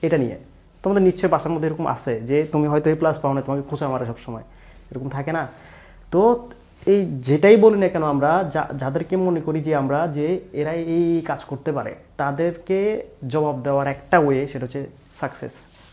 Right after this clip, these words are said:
So তোমাকে সাকসেসটাকে অর্জন করে নিতে হবে। সাকসেস যদি তুমি অর্জন করে নিতে পারো, তোমার জন্য বর্তমানে সাকসেস কোনটা? অ্যাডমিশন টেস্টে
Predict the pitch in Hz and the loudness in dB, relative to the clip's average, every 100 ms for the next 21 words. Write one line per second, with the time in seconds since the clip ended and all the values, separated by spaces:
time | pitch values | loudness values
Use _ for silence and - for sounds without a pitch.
0 | - 165 170 196 - 151 - 185 185 185 | -6 -2 -2 -4 -8 -8 -6 -10 -6 -6
1 | 180 180 156 147 139 135 131 117 107 107 | 0 2 2 0 0 0 -2 -4 -8 -10
2 | - - - - - 151 - - 214 190 | -14 -20 -20 -18 -4 -2 -2 2 4 8
3 | 214 185 185 175 156 160 156 156 156 139 | 8 8 6 4 4 0 2 0 0 0
4 | 151 160 180 180 196 196 190 180 170 165 | 0 0 -2 0 0 0 0 -2 -2 -4
5 | - 165 151 170 - 175 185 151 151 151 | -6 -6 -6 -10 -8 -4 -2 -2 -6 -10
6 | 156 | -10